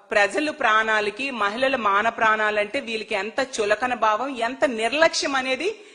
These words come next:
స్పష్టంగా వీళ్ళు స్పందించే టైం బట్టి మనకు అర్థమవుతూ ఉంది. గతంలో జగన్మోహన్ రెడ్డి గారు ముఖ్యమంత్రిగా ఉండేటప్పుడు కేవలం మూడు నుంచి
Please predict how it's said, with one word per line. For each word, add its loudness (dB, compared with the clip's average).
స్పష్టంగా 0
వీళ్ళు -4
స్పందించే -2
టైం 0
బట్టి 0
మనకు -2
అర్థమవుతూ -4
ఉంది. -12
గతంలో 4
జగన్మోహన్ 0
రెడ్డి -4
గారు -2
ముఖ్యమంత్రిగా -2
ఉండేటప్పుడు -4
కేవలం 4
మూడు -2
నుంచి -2